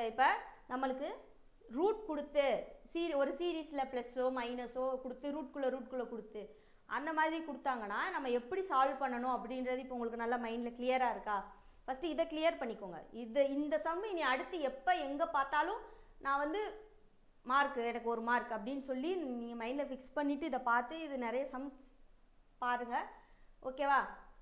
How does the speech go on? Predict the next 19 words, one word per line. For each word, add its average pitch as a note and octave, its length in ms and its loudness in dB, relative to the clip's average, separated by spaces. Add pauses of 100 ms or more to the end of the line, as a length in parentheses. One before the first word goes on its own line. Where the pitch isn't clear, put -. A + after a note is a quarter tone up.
(500)
பார்த்துட்டு F4 420 10
இது D#4+ 180 4
புரிஞ்சிருந்துச்சு D#4+ 720 0
அப்படின்னா A#3+ 340 2 (460)
சப்ஸ்கிரைப் D4+ 500 2
பண்ணுங்க, A#3+ 320 -2
உங்க D4 200 0
ஃப்ரெண்ட்ஸுக்கு C#4 520 -2
ஃபாலோ B3 260 4 (100)
பண்ணுங்க. G3+ 260 -6 (380)
ஓகேவா? C4+ 340 4
அடுத்தடுத்து D4+ 500 0
இதே C#4 160 2 (120)
மாதிரி C4 260 -2 (100)
நம்ம C4+ 140 -2 (100)
நிறைய A#3+ 200 -2 (460)
சம்ஸ் C#4 340 -4
சால்வ் G#3+ 280 2
பண்ணுவோம். F#3+ 280 -8